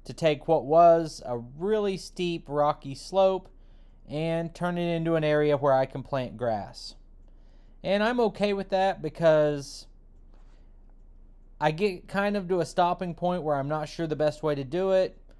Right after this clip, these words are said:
Then I step back and give it some more thought. And that's kind of how I figure out the best way to do things. At this point right here, I was really debating if it was worth it to go get the tractor and cut this swale deeper.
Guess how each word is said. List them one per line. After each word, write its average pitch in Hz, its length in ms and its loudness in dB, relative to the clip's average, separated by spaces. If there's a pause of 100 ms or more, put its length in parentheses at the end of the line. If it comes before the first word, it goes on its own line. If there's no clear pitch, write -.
(180)
Then 135 160 -2
I 127 100 -2
step 180 460 -2
back 170 500 2
and 131 260 -10
give 143 140 -4
it 135 100 -8
some 143 180 -6
more 135 180 -2
thought. 165 500 2 (1120)
And 151 320 -2
that's 185 200 0
kind 202 240 0
of 180 80 -2
how 180 260 2
I 165 180 4
figure 156 440 -4
out 143 200 0
the - 60 -6
best 131 300 -2
way 131 160 -2
to 120 100 -6
do 113 180 -4
things. 107 580 -10 (1600)
At 143 140 -2
this 226 180 0
point 247 260 0
right 190 280 8
here, 196 260 4
I 151 80 8
was 139 220 2
really 208 340 0
debating 156 480 0
if 147 160 -6
it 131 80 -6
was 123 180 -10
worth 160 300 -2
it 160 160 -6
to 147 80 -10
go 143 180 0
get 156 160 -4
the 156 80 -10
tractor 165 540 2
and 123 180 -6
cut 165 300 0
this 156 180 -6
swale 156 480 0
deeper. 160 680 -6